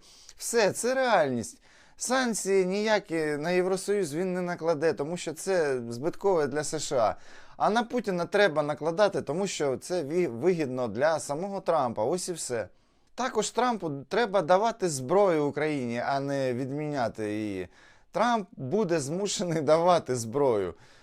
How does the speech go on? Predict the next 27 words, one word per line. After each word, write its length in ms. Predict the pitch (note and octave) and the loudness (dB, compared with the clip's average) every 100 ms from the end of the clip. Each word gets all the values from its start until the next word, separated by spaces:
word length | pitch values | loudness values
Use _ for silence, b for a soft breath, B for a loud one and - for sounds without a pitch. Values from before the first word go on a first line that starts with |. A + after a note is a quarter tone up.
| b - | b -8
е, 220 | G#2 G#2 | -4 -2
тому 300 | - G3 A3 | -2 -2 0
що 380 | F#3 G3 F#3+ E3 D3+ | 0 2 2 0 -6
вся 340 | - G#3+ G3+ | 0 6 6
його 680 | F#3+ F#3 F#3+ F3+ E3 D#3 D#3+ | 6 4 4 6 4 2 -2
маячня 540 | E3 F3 F3 - F#3 F3+ | -2 2 2 0 -2 2
в 60 | |
голові — 580 | F3 F3+ F3+ F3+ G3+ F3+ C3 | 4 4 4 2 0 0 -2
це 220 | - G#3+ | -2 -2
не 120 | G#3 | -2
про 200 | - G3 | 0 4
реальність, 800 | F#3 F3+ C#3 A#2+ G#2+ G#2 - - | 6 8 6 4 -2 -8 -12 -6
це 200 | G3+ G3 | -2 -2
про 560 | - E3+ D#3+ C#3+ B2+ - B B B B | 0 2 4 4 2 0 B B B B
бред 420 | G2+ E3+ G3+ - | 2 6 6 4
мага-республіканців. 1400 | C#3+ E3+ D3+ D3 C#3+ - C#3 C3+ D3 A#2+ G2+ F2+ - F#2+ - F#3 F3 | 0 0 0 0 0 -4 -8 -4 -2 0 0 -2 -10 -14 -14 -10 -6
І 100 | G#3 | -4
Трамп 340 | G#3+ D4 A#3+ | -2 -2 -2
буде 280 | A3 A#3+ A3+ | -2 0 0
змушений 540 | G3+ A#3 A#3 - F3+ E3+ | 0 -2 -2 -4 -4 0
просто 380 | F#3+ F3 D#3+ | 0 0 -4
перти 360 | C#3+ E3+ D3 C3+ | 2 2 2 -4
проти 340 | - C#3 D#3+ | -2 -2 -2
Путіна 520 | D#3 G#3+ F#3+ C#3+ C3 A#2+ | -4 -6 -4 -2 -2 -2
та 320 | E3+ E3+ D3+ | 0 2 2
допомагати 680 | C#3+ F3 F#3 F#3+ G3+ F3+ D#3 | 0 -4 -2 -2 -2 -2 -4
Україні. 640 | D3+ C#3+ C#3+ G#2+ F#2+ | -2 -2 -2 -4 -8